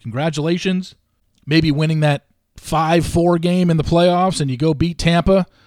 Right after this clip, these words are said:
like you did last year. I mean, I don't think anyone's gonna care. Everyone's gonna expect it. Like, again, you're gonna be in a lose-lose situation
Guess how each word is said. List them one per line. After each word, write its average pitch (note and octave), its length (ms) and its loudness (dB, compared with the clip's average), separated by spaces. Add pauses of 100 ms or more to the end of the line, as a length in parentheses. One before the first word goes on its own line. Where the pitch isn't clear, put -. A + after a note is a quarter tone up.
(120)
like C3 140 -10
you C#3 80 -8
did D#3 160 -4
last D#3+ 400 -4
year. G3 160 0
I D#3 80 -2
mean, D3 140 -2
I - 20 -2
don't E3 140 -4
think E3+ 100 -2
anyone's E3 300 -2
gonna C#3+ 120 -2
care. E3 300 0
Everyone's G3 240 0
gonna F3 160 0
expect - 420 -4
it. - 140 -8
Like, D3+ 220 -6 (360)
again, F#3+ 360 0
you're E3+ 160 2
gonna G3 160 2
be G3+ 80 4
in F3+ 60 2
a D#3+ 40 2
lose-lose G3+ 640 2
situation E3 800 -2